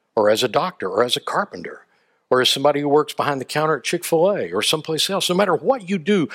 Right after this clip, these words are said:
as a student, as a retired person, it doesn't matter where we are or what we're doing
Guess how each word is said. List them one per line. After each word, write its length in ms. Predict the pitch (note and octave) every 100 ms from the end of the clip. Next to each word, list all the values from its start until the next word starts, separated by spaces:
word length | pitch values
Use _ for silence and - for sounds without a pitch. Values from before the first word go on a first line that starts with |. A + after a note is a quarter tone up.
| -
as 140 | C3+ D#3+
a 80 |
student, 680 | D3+ - G#3+ A3+ - - - _ _ _
as 140 | D3+ D#3
a 40 |
retired 500 | F3+ - F3 A#3 F3
person, 320 | F2+ E2+ - - -
it 80 | G#3+
doesn't 240 | A#3 F#3+
matter 220 | F#3 E3+
where 240 | B2+ F3 G3+
we 180 | G3+ D#3+
are 240 | C3+ C#3
or 60 | A2+
what 240 | D3+ D#3+
we're 100 | G3+
doing 480 | D#3+ C3 F#2 F2+